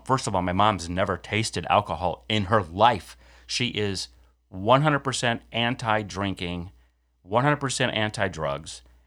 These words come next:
and yet somehow we've just morphed into this place where I just get smashed every night,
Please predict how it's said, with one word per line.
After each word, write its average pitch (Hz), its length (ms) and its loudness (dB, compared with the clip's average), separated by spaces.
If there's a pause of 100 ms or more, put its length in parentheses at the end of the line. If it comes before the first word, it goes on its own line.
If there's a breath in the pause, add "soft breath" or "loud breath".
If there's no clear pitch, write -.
(200)
and 104 360 0
yet 113 440 2
somehow 113 460 0
we've 95 200 -6
just 95 220 -8
morphed 98 380 -2
into 101 180 -2
this 87 240 -6
place - 640 -8
where 90 320 -4 (380)
I 135 120 8
just 151 200 0
get 85 120 -8
smashed 101 800 0
every 92 240 0
night, 110 400 0